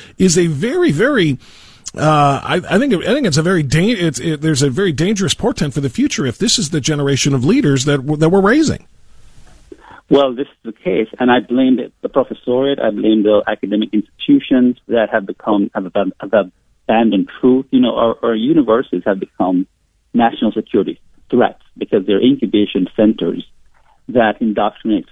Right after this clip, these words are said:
Speaker 2: students into cultural Marxism, into abandoning reason, argumentation, the Western canon, all the sorts of criteria that we use to arbitrate truth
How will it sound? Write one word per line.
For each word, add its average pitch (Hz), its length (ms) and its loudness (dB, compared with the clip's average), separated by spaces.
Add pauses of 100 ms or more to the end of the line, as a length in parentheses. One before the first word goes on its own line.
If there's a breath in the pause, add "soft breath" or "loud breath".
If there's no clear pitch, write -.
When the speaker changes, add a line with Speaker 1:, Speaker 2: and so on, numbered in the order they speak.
Speaker 2:
students 98 420 -2
into 101 140 -4
cultural 110 420 -2
Marxism, 101 680 -2
into - 220 0
abandoning 101 640 0
reason, 127 680 4 (320)
argumentation, 110 1080 0 (380)
the 104 80 0
Western 107 380 0
canon, 113 640 0 (420)
all 160 220 2
the 180 120 -6 (100)
sorts 127 260 -4
of 104 160 -8
criteria 110 640 2
that 101 160 0
we 104 80 2
use 110 240 0
to - 100 -6
arbitrate 104 640 -2
truth 113 440 0